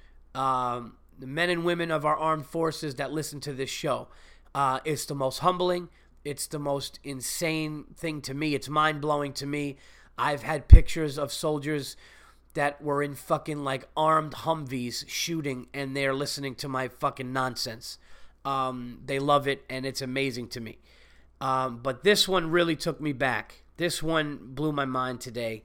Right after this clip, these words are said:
So I want to, um, address this. And, uh, I'm gonna do it without getting emotional. No, this is really some serious shit. Um,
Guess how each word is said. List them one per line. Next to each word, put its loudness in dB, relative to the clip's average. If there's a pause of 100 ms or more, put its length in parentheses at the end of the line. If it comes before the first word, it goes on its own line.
(380)
So -4
I -6
want -2
to, -6
um, -6 (100)
address -2
this. -8 (1120)
And, -8
uh, -4 (800)
I'm 2
gonna 6
do 2
it -2
without 6
getting 4
emotional. 0 (400)
No, 2 (100)
this 0
is -6
really 4
some -8
serious -4
shit. -6 (580)
Um, -4